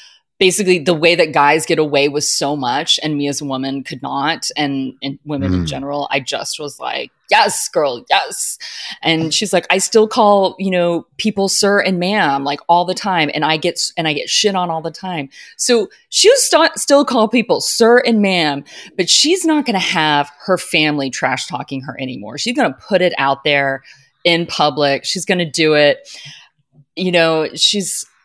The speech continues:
Speaker 1: also like, she's kind of like, "Am I a little weird?" Yeah, I think, I think I've gone a little weird now. And I was like, "Okay, she sees it too." So she's
Speaker 2: Yeah.
Speaker 1: kind of, I think she's, I think from reading her book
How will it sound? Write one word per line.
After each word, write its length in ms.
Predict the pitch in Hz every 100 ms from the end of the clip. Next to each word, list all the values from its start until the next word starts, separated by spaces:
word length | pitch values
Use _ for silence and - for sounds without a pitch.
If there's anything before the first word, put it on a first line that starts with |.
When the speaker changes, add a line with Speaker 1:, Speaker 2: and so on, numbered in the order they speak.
| _
Speaker 1:
also 360 | 170 180 - 190
like, 360 | 180 170 160
she's 180 | - 214
kind 180 | - 240
of 80 | 247
like, 160 | 240 -
"Am 160 | 208
I 80 | 220
a 60 | 240
little 200 | 240 254
weird?" 300 | 277 311 240
Yeah, 460 | 349 453 - 127
I 140 | - 208
think, 260 | 254 262 -
I 100 | 220
think 240 | 247 285 392
I've 160 | 302
gone 280 | - 370 359
a 40 |
little 280 | 320 302 302
weird 320 | 247 247 240
now. 240 | 180 123 -
And 120 | 185
I 40 |
was 180 | 240 269
like, 220 | 311 302 - - - - - _ _ - _ _ -
"Okay, 720 | 349 440 494 523 147 117 - - - _ _ -
she 280 | 330 - 466
sees 340 | 466 392 381
it 140 | 254 240
too." 380 | - 139 127 139 -
So 800 | - - 262 240 240 240 240 233 - - - -
she's 280 | - 359 -
Speaker 2:
Yeah. 160 | 78
Speaker 1:
kind 220 | 370 381 370
of, 200 | 359 285
I 100 | 262
think 240 | - 370 403
she's, 400 | - 339 277 - _ _ 226
I 100 | 233
think 680 | - - 269 285 294 - _ _ _ -
from 240 | 254 226
reading 320 | 226 247 262
her 180 | 269 269
book 680 | 202 175 143 139 - -